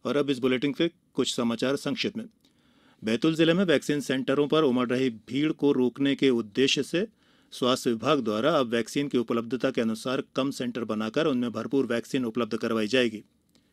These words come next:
सतना जिले के चित्रकूट में हथहारणी अमावस्या में अत्यधिक भीड़ एकत्रित होने की संभावना के कारण कोविड के सुपर स्प्रेड की आशंका को देखते हुए आज दोपहर तीन बजे से दस जुलाई सुबह छह बजे तक कोरोना कर्फ्यू लगाया गया है।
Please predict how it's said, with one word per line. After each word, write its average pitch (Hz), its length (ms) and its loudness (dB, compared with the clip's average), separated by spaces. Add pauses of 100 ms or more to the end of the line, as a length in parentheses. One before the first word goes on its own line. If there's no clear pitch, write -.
(720)
सतना 151 340 0
जिले 165 220 4
के 185 80 2
चित्रकूट 135 500 0
में 165 100 0
हथहारणी 127 720 -2
अमावस्या 127 600 -2
में 156 140 -2
अत्यधिक 131 460 0 (100)
भीड़ 151 180 0
एकत्रित 131 440 -2
होने 123 180 0
की 117 120 -2
संभावना 120 520 -2
के 123 120 -2
कारण 120 320 -4
कोविड 123 360 0
के 131 120 0
सुपर 120 340 -4
स्प्रेड 123 340 -6
की 127 80 -2
आशंका 120 380 -4
को 117 100 -4
देखते 110 340 -4
हुए 147 160 -4
आज 120 200 -2
दोपहर 117 320 -4
तीन 135 280 -2
बजे 110 220 -2
से 151 160 -4
दस 120 240 -2
जुलाई 123 300 -2
सुबह 113 260 -4
छह 135 200 -6
बजे 113 180 0
तक 139 180 -4
कोरोना 117 340 -2
कर्फ्यू 127 340 -2
लगाया 107 280 -4
गया 120 220 0
है। 107 100 -10